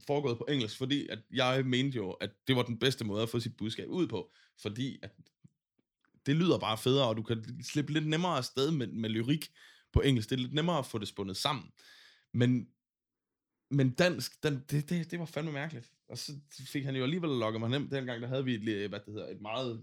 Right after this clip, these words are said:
lille computer sat op hjemme i Kurts kælder i hans hus. Øh, og så satte vi ham, vi os derned, og så havde han så indspillet en demo af en eller anden sang, og det,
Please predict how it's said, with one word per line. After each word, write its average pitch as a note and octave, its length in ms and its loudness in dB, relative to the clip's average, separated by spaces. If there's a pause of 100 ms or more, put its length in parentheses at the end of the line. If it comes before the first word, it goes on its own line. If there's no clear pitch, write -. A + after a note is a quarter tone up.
lille B2 180 -6
computer C3 420 -6
sat A2 180 -6
op F#2+ 140 -6
hjemme A2 200 -4
i - 20 -8
Kurts C3 360 -2
kælder B2+ 320 4 (400)
i A#2+ 100 -4
hans A2+ 220 -2
hus. - 380 -6 (460)
Øh, G#2+ 380 4
og G#2+ 100 -2
så C3 100 -6
satte B2 200 -2
vi A2+ 60 0
ham, G#2 300 0
vi G#2+ 100 0
os G2+ 100 -2
derned, B2+ 180 -2
og G#2 120 -4
så G#2 100 -4
havde G#2+ 140 0
han G#2 120 -2
så G#2+ 120 -4
indspillet A2 460 0
en F#2+ 100 -4
demo A2 320 -2
af F#2 40 -6
en F2+ 60 -6
eller F2+ 120 -6
anden F2+ 100 -8
sang, G2 220 -8
og F2 80 -8
det, F#2+ 100 -10